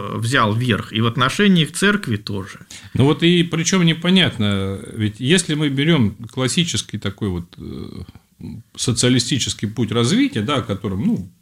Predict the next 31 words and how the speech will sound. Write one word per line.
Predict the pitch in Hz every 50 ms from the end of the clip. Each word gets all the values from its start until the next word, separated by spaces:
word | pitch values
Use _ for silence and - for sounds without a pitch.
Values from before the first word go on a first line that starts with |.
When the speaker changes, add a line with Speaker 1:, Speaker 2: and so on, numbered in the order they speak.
| _ -
Speaker 2:
понятно, | 107 120 143 131 - - 98
это | 92 98 104
не | 104 104
в | 104
семнадцатом | - 127 160 208 247 233 - - 143 131 120
году, | 123 113 101 98 85
чуть | - - - -
позже | - - 226 240 226 175 147
пошло, | 131 139 127 - - 104
но | 95 104
у | 113
нас | 131 190 226 196 -
традиционно, | - 131 131 131 131 117 - - - 156 202 240 247 214 147 113
вот | 98 95 - -
если | 90 104 107 - 107
мы | 107 104
берем | 101 110 117 104 90 92
Советский | - 123 131 127 104 - - - 110
Союз, | - - 110 143 208 254 220 -
начиная | 117 107 - 135 135 123 107
с | -
семнадцатого | - - 120 120 113 104 92 - - - 104 104
года, | 110 139 208 247 240 202 135
вот | 113 104 -
такая, | 101 95 - 175 180 156 135 - - - - - - - - - - - - _ _ _
э, | 113 104
богоборческая | 95 90 92 113 127 127 147 151 143 151 170 160 - - - 101 - - - 113 107
направленность, | 113 117 117 - 175 214 247 240 220 165 135 110 - - 110
она | 107 135 190 180
всегда | 165 - - 117 113 113 156 180
была. | 175 160 180 185 175 147 98 80 80